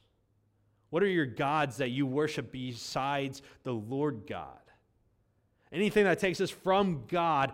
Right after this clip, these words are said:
is an idol. And in our lives, we probably have lots of idols that we bow down to. Yes, they're not these things on the mantle. Yes, they aren't these things that we go into our closet and we worship,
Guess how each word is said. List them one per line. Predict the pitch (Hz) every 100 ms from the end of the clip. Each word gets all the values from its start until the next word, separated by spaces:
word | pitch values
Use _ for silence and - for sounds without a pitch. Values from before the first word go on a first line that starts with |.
| - -
is | 151 147
an | 139
idol. | 120 160 165 131 107 -
And | 160 160
in | 180
our | 202 208
lives, | 175 165 165 123
we | 165
probably | 160 170 165 143
have | 147 123
lots | 135 139 135
of | 160 127
idols | 117 127 123 117
that | 123 113
we | 117
bow | 107 107
down | 98 90 90
to. | - 64 - - - _ _ -
Yes, | 143 175 160
they're | 185 160
not | 160 147
these | 151 - -
things | 156
on | 147 151
the |
mantle. | 147 123 120 117 127 139 - - _ _ _ _ _ _ _ _ _ -
Yes, | 165 165
they | 175
aren't | 170 165
these | 156
things | 165 165
that | 151
we | 147
go | 147 156
into | 160
our | 147
closet | 135 147 143 151 156
and | 143
we | 135
worship, | 123 147 151 - 117 127